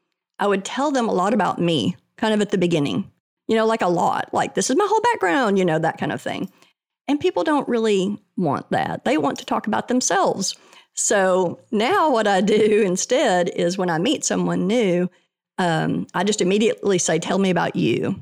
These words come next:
And then I do something called hot potato, which is where every time they give me an answer, I kind of, you know, repeat it in a different way and then hot potato it back to them with another question. So I keep them talking for as long as I possibly can,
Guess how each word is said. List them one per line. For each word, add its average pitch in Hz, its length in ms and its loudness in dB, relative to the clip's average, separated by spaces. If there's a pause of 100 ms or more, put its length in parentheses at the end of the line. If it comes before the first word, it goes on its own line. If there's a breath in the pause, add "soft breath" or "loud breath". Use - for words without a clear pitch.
(120)
And 180 120 0
then 185 100 0
I 185 120 0
do 185 180 0
something 170 340 -2
called 175 220 -4
hot - 240 -6
potato, 185 640 0 (340 soft breath)
which 190 400 0
is 185 240 -2
where 175 340 0
every 196 220 0
time 196 440 -2
they 175 540 0 (260)
give 190 120 2
me 185 140 2
an 165 80 0
answer, 180 640 -2 (160 soft breath)
I - 60 -4
kind 262 180 -2
of, 240 180 0 (140)
you 247 100 0
know, 214 100 0
repeat 202 440 -2
it 190 240 2
in 185 160 0
a 190 60 -2
different 175 300 -4
way 165 360 0
and 180 160 -2
then 165 80 0
hot 196 240 -2
potato 190 400 0
it 170 140 0
back 170 220 -2
to 196 80 -2
them 170 180 0
with 160 100 0
another 156 260 -2
question. - 560 -4 (460 soft breath)
So - 160 -2
I 170 80 0
keep 277 260 -4
them 247 160 0
talking 208 460 -2
for - 160 -4
as 185 240 -2
long 185 480 2
as 202 80 0
I 175 120 0
possibly 185 500 -2
can, 170 500 0